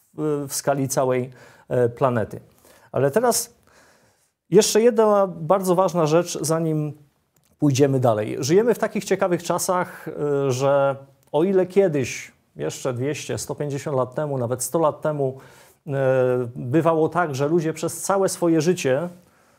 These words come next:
otrzymywali tyle informacji, ile my, e,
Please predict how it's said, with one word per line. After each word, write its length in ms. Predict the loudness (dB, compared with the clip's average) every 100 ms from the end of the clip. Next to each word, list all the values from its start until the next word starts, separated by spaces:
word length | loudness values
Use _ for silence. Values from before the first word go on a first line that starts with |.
| _ _ _ _ _
otrzymywali 960 | -4 0 0 2 2 2 0 0 -4 -10 _ _ _
tyle 260 | 2 4 4
informacji, 600 | 2 0 0 -2 -2 -2
ile 200 | 0 2
my, 420 | 2 0 0 -2 -10 _ _ _ _ _ _
e, 40 | -8